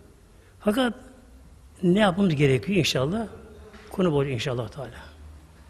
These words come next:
Allah Teala buyuruyor, Hac suresinin başında Mevlam buyuruyor. Bismillah.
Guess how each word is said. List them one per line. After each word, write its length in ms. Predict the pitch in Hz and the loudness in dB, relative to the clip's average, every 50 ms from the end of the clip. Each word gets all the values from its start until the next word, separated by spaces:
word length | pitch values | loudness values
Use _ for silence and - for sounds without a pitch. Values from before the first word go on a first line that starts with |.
| - - - - - - - - - - - - - - - - - - - - - - - - - - - - - - - - - - - - - - - - - - - - - - - - - - - - - - - - - - - - - - - - - - - - - | -20 -20 -20 -20 -20 -20 -20 -20 -18 -18 -18 -20 -20 -20 -20 -20 -20 -20 -20 -20 -20 -20 -20 -20 -20 -20 -20 -20 -20 -20 -20 -20 -20 -20 -20 -20 -20 -20 -20 -20 -20 -20 -20 -20 -20 -20 -20 -20 -20 -20 -20 -20 -20 -20 -20 -20 -20 -20 -20 -20 -20 -20 -20 -20 -20 -20 -20 -20 -6
Allah 380 | - 160 165 185 208 214 208 185 | 0 0 2 4 4 4 4 2
Teala 440 | - 185 185 185 190 190 185 160 156 | 2 0 2 2 4 4 2 2 2
buyuruyor, 520 | 180 196 190 170 160 160 165 170 175 180 175 - - - - - - - - - - - - - - - - - - - - - - - - - - - - - | 2 2 2 4 4 4 2 2 0 0 -4 -8 -16 -20 -20 -20 -20 -20 -20 -20 -20 -20 -20 -20 -20 -20 -20 -20 -20 -20 -20 -20 -20 -20 -20 -20 -20 -20 -20 -20
Hac 300 | - - - 180 202 165 | -14 -4 0 0 0 0
suresinin 760 | - - - - 170 170 170 143 - - 185 196 185 156 143 | -2 -6 -2 0 2 2 2 2 2 0 0 2 2 2 0
başında 480 | 139 113 - - 151 143 135 131 117 - - - - - - - - - | 0 0 2 2 2 4 2 2 0 -2 -8 -16 -20 -20 -20 -20 -12 -8
Mevlam 360 | 135 123 123 131 127 123 117 | -6 -4 -2 -2 -2 -2 -4
buyuruyor. 420 | 113 123 113 120 135 180 202 185 - - - - - - - - - - - - - - - - - - - - - - - - - - - - - - - - _ - - - - - - - - - - - - - - - - - - - - - - - - - - | -4 -6 -4 -4 -4 -4 -4 -6 -8 -12 -20 -20 -20 -20 -20 -20 -20 -20 -20 -20 -20 -20 -20 -20 -20 -20 -20 -20 -20 -20 -20 -20 -20 -20 -20 -20 -20 -20 -20 -20 _ -20 -20 -20 -20 -20 -20 -20 -20 -20 -20 -20 -20 -20 -20 -20 -20 -20 -20 -20 -20 -20 -20 -20 -20 -20 -20
Bismillah. 500 | - - - 135 120 113 117 123 135 131 | -20 -20 -16 -12 -10 -10 -8 -8 -8 -8